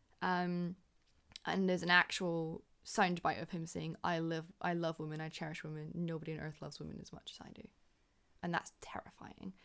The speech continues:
And, uh, yeah. Oh, my notes now say "many opinions," so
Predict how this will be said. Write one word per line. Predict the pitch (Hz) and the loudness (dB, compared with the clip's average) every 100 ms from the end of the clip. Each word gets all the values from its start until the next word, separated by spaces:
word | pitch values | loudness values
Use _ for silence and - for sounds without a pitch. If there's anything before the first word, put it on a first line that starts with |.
| - - | -20 -10
And, | 185 180 | -4 -2
uh, | 180 175 170 | -2 -2 -2
yeah. | 226 269 180 - - - - | 0 2 2 -2 -20 -18 4
Oh, | 196 185 - - | 8 8 6 4
my | 208 202 | 6 6
notes | 202 196 | 6 4
now | 202 180 | 4 4
say | 180 175 170 | 2 0 0
"many | 180 175 175 | 2 2 2
opinions," | 165 180 160 151 151 - - | 0 -2 -4 -4 -8 -10 -14
so | - 165 160 | -6 -2 -2